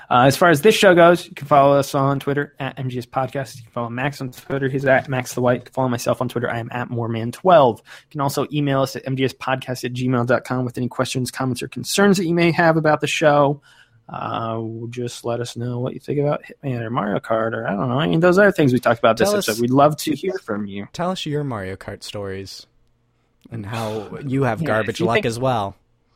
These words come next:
Speaker 1: If you think it's the worst game ever, please let me know so that I'm not in the minority on that one. Um, and then find us on YouTube where we record live, at least for this episode and maybe the next one too. Um,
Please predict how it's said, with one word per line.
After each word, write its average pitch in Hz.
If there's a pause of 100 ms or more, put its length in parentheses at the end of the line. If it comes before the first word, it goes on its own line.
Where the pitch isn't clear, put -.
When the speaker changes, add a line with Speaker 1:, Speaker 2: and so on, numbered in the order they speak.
(160)
Speaker 1:
If -
you 180
think 202
it's 170
the 147
worst 147
game 143
ever, 131
please 151
let 156
me 143
know 117
so 120
that 120
I'm 120
not 131
in 131
the 135
minority 139
on 104
that 98
one. 110 (100)
Um, 131 (380)
and 143
then 208 (720)
find 214
us 202
on 220
YouTube 117
where 135
we 139
record 143
live, 175
at -
least 131
for 135
this 143
episode 156
and 139
maybe 151
the 165
next 185
one 123
too. 170 (480)
Um, 120